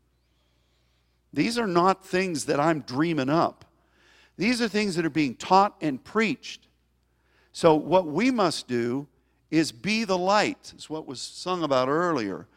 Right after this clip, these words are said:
We must do what we should do, 'cause you know what's coming? God is gonna give us a visitation before the end comes.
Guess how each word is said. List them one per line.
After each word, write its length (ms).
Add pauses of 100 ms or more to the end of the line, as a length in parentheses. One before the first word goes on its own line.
(360)
We 180
must 380
do 200
what 340
we 200
should 320
do, 460 (140)
'cause 280
you 80
know 140
what's 240
coming? 640 (720)
God 340
is 140
gonna 240
give 440
us 580 (2000)
a 120
visitation 840 (2000)
before 360
the 180
end 260
comes. 520